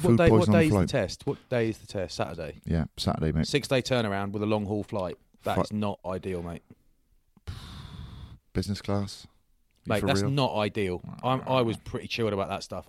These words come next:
Speaker 1: I'd have hated that. Dehydrated, stiff back, no real training.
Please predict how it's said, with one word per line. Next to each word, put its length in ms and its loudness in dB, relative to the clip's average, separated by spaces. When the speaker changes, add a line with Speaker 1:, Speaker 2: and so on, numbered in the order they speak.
Speaker 1:
I'd 140 -2
have 80 -4
hated 260 -6
that. 180 -12
Dehydrated, 840 0
stiff 420 -6
back, 300 -6
no 240 0
real 220 -2
training. 560 -6